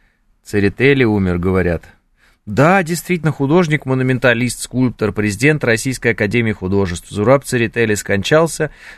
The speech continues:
на девяносто втором году жизни, сообщил Интерфаксу помощник художника Сергей Шагулашвили.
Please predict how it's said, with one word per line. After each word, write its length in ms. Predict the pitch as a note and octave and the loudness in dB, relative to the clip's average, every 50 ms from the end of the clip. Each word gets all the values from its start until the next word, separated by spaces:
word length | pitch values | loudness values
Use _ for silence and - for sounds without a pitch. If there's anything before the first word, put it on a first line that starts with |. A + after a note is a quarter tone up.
| _ | _
на 140 | _ B2 C3 | _ -4 0
девяносто 420 | C3 C#3 C#3+ D#3+ F3 - - D3+ B2 | 2 2 4 4 2 2 0 -4 -2
втором 320 | - C3+ C3 C3+ C3 B2+ | 0 2 2 2 2 2
году 240 | A#2+ A#2 A2 A2+ A2 | 0 0 0 0 -2
жизни, 380 | F#2+ G#2 G#2+ A2 G2+ G#2+ G#2 | -2 0 0 0 0 -2 -4
сообщил 560 | F#2 - G#2 G#2 G2 - - - C#3 C#3 B2+ - | -2 0 0 0 0 0 0 0 0 2 2 0
Интерфаксу 600 | G#2+ - G#2 G2 - - A#2+ C3 B2 - A#2+ F#2+ | -4 -4 -4 -4 0 0 0 0 2 0 -4 -4
помощник 580 | - G2+ F#2 F#2 A2 A#2+ A#2 - A2 G#2+ - | -2 -2 0 0 0 -2 -2 -4 -8 -10 -8
художника 640 | - G2+ G2 G#2+ A#2+ A#2 A#2+ A#2 - - A#2 A2+ G#2+ - - - _ | -8 -4 0 0 0 2 0 -2 -2 0 0 -2 -2 -4 -10 -20 _
Сергей 640 | - - - G#2+ G2+ F#2+ F#2 A2 A#2+ A#2+ A#2+ A#2 - _ _ _ _ | -8 -2 0 0 0 2 2 2 4 4 2 0 -4 _ _ _ _
Шагулашвили. 960 | - - B2 A#2+ A2+ A#2+ A#2 A2+ A2+ - - G#2 G2+ G2+ F#2 E2+ E2 D#2 - | -10 -4 -2 0 2 4 4 4 2 2 0 -2 0 0 0 0 -2 -4 -6